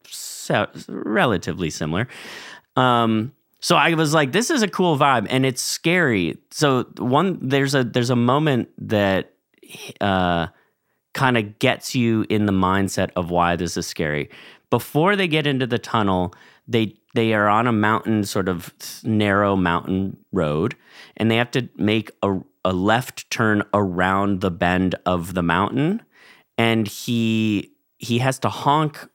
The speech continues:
a handful of times, a little beep, beep, beep, beep, beeps to say, like, "I'm coming,"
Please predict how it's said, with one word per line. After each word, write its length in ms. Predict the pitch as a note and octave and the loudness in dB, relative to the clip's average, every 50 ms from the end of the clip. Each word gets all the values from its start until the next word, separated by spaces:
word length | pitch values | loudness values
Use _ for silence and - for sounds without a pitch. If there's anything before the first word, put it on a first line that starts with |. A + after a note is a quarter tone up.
| _ _ | _ _
a 80 | - A2+ | -4 -2
handful 500 | G#2+ G#2+ F#2+ F2+ F2+ F2 F2+ - F2+ E2 | -2 -2 -2 -2 -2 -2 -4 -4 -6 -6
of 120 | D#2 - - | -6 -6 -8
times, 340 | - D2 A#1+ A1 - - - | -8 -8 -8 -8 -8 -8 -6
a 60 | F2+ | -4
little 160 | F2+ E2+ E2 | -2 -2 -2
beep, 240 | D#2+ E2+ F2+ - - | -2 -4 -4 -2 -4
beep, 140 | F2+ - A2 | -6 -4 -4
beep, 180 | G#2+ F#2+ - | -6 -6 -6
beep, 240 | - F2+ E2 - - | -6 -6 -6 -6 -4
beeps 320 | G2+ G2 F2+ - - - | -4 -4 -4 -4 -8 -8
to 100 | - - | -8 -8
say, 240 | F#2 - - F#2 E2 | -6 -4 -2 -2 -2
like, 240 | D#2+ D#2+ D#2 D2+ - - | -2 -2 -4 -6 -6 -4
"I'm 240 | E2 F2 E2 E2 D#2 | -4 -2 -2 -4 -6
coming," 500 | - - A#2 A#2+ A#2 D#2+ - - - | -4 -4 -2 -2 -2 -2 -4 -6 -10